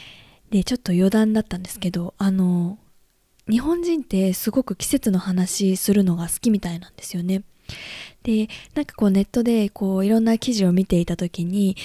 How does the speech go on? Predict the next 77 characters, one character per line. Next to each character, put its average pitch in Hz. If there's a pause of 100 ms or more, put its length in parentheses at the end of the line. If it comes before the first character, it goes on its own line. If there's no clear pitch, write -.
(220)
日 214
本 269
人 269
は 185
こ 185
う、 - (260)
「ど 262
の 311
季 -
節 208
が 185
好 -
き 233
で 208
す -
か？」 208
っ 226
て -
い 196
う 190
の 202
を 208
こ 185
う、 - (640)
海 226
外 175
の 196
方 214
に 185
聞 -
く - (280)
こ 214
と 208
が 185 (480)
あ 220
る 226
け 214
れ 190
ど 180
も、 196 (240)
海 339
外 226
の 190
人 -
か 196
ら 185
し -
て 220
み 214
る 202
と、 202
別 208
に 262
そ 269
ん 285
な 294
に 269 (400)
「I 240
don't 254
care」 240
っ 175
て -
感 185
じ 190
だ 180
っ 180
て -
い 165
う -
風 185
に 170
書 196
い 190
て -
あ 170
っ 170
て、 202